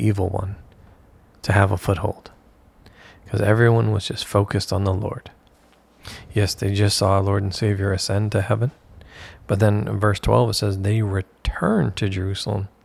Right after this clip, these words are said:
to," um, uh, in verse thirteen, "When they had entered, they went up to the upper room where they were staying." And it lists out some people. There were more people than those that were there, but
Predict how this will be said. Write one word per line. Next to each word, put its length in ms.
to," 600
um, 380
uh, 80
in 120
verse 180
thirteen, 480
"When 180
they 60
had 80
entered, 260
they 80
went 180
up 160
to 100
the 200
upper 220
room 280
where 240
they 160
were 160
staying." 380
And 140
it 80
lists 320
out 160
some 160
people. 380
There 100
were 60
more 200
people 240
than 160
those 220
that 100
were 100
there, 200
but 200